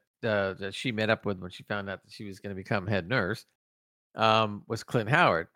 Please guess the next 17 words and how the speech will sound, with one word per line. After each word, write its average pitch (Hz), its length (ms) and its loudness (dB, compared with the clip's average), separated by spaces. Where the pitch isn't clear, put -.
And 107 420 -2
Clint 135 280 0
Howard 127 500 6
is 107 240 -8
Ron 110 280 -2
Howard's 110 400 2
brother, 95 540 -2
the 95 180 -8
famous 98 260 -8
director 98 500 -4
and 95 240 -14
actor 98 300 -8
on 95 100 -4
Happy 95 280 -2
Days, 95 300 -6
et 95 80 -14
cetera. 90 340 -6